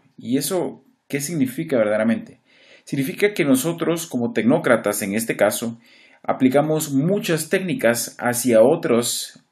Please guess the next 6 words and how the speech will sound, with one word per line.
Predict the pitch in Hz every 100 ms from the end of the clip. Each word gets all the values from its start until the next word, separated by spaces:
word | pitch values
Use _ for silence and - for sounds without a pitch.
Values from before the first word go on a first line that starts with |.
| -
organizaciones, | 117 113 107 110 - 131 117 120 -
hacia | 104 - 110
otros | 120 135 147
lugares, | 131 117 117 117 113 -
hacia | 113 110 95
otras | 113 131 139 139 - -